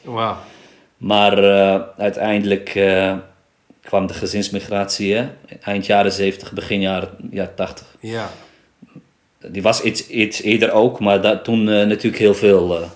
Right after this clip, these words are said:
Speaker 1: Ja.
Speaker 2: ja.
Speaker 1: En dat is er nooit, eh, zo, eh,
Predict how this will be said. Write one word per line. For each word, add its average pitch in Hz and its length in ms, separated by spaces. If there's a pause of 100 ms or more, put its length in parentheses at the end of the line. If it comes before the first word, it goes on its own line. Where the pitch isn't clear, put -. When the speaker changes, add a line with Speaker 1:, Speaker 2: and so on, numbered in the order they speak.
(100)
Speaker 1:
Ja. 113 340 (160)
Speaker 2:
ja. 92 180 (1800)
Speaker 1:
En 131 140
dat 139 160
is 135 160
er 139 60
nooit, 147 360
eh, 135 380
zo, 131 460
eh, 117 240